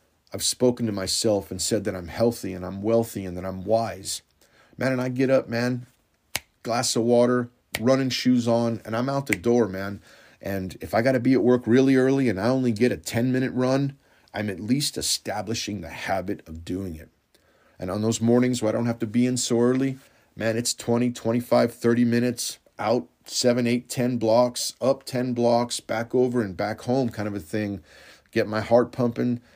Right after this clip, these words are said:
take my meds, take my vitamins, come home, have that green smoothie, get it all out of the way, do all the hard stuff and get it out of the way because I have this positive mental picture of myself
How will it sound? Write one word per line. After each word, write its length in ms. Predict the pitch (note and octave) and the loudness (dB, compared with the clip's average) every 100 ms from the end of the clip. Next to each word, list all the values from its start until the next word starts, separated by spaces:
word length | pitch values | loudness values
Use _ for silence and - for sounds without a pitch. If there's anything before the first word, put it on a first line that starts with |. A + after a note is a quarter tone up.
| _ | _
take 240 | - A2+ A#2 | -4 -2 0
my 100 | B2+ | 2
meds, 340 | B2 B2 A2+ | 4 2 0
take 220 | - A2+ | -4 -2
my 160 | A#2 A#2+ | 0 0
vitamins, 640 | A2 A#2 A#2+ A#2+ A#2+ - - | 2 4 2 0 0 -4 -8
come 200 | - A2+ | -6 -4
home, 280 | A#2 A#2+ A2 | 0 -2 0
have 240 | A2 A2+ | -2 0
that 180 | B2 A2+ | 0 0
green 240 | A#2 B2+ | 0 2
smoothie, 560 | B2 - A#2+ B2+ A#2+ G#2 | 0 0 0 2 2 2
get 140 | A2+ | 0
it 100 | A#2 | 4
all 220 | G#2+ B2 | 4 4
out 100 | C3+ | 4
of 80 | C3+ | 2
the 80 | B2+ | 2
way, 160 | A#2+ G2+ | 0 0
do 260 | - A2 | -2 0
all 140 | A2+ C3+ | 0 0
the 80 | |
hard 340 | A#2 G#2+ A#2 A#2 | -2 -2 -2 -2
stuff 300 | - A#2 - | -2 -2 -2
and 120 | G2+ | -4
get 140 | A2 | -2
it 120 | A2 G#2+ | 0 0
out 100 | G#2+ | -2
of 60 | |
the 80 | G#2 | -2
way 400 | G2+ B2 A2 G2 - - - - - | 2 2 2 -2 -10 -20 -20 -20 -6
because 300 | - A#2+ A2 | -4 0 0
I 60 | G2+ | -2
have 260 | G#2+ B2+ | -2 0
this 140 | B2+ - | 0 -4
positive 580 | - A2 B2 A2+ G#2 F#2 | -4 -2 -2 -2 -4 -2
mental 400 | G#2+ A#2+ A#2+ F2+ | -2 0 -2 -6
picture 480 | - E3 - - | -6 -6 -4 -2
of 160 | G2 F#2 | -2 -2
myself 680 | F#2 E2 - G2 F#2+ F#2+ | -6 -4 -4 0 0 -2